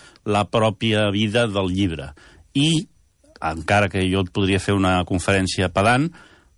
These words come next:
al final apliques el criteri dels discjòqueis. Una ràpida, una lenta.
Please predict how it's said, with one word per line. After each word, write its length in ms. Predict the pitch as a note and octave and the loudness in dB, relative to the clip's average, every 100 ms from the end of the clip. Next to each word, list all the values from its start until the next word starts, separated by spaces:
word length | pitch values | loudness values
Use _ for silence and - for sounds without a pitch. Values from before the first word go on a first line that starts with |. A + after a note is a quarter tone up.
| - | -6
al 100 | F#2 | -4
final 300 | G#2+ A#2 B2 | 0 2 2
apliques 400 | A2 A#2+ G2+ C3 | 0 -2 -2 -2
el 80 | A#2+ | -2
criteri 380 | G2+ G2 G#2+ A#2 | -2 -2 0 0
dels 160 | A#2 | 0
discjòqueis. 600 | F#2 G2+ F2+ E2 C2+ - - | 0 0 0 -4 -8 -12 -2
Una 140 | A2 | 2
ràpida, 380 | G2+ G#2 A2+ A#2+ | 2 2 2 2
una 160 | B2 G2+ | 2 2
lenta. 280 | E2+ C2+ - | 0 -4 -10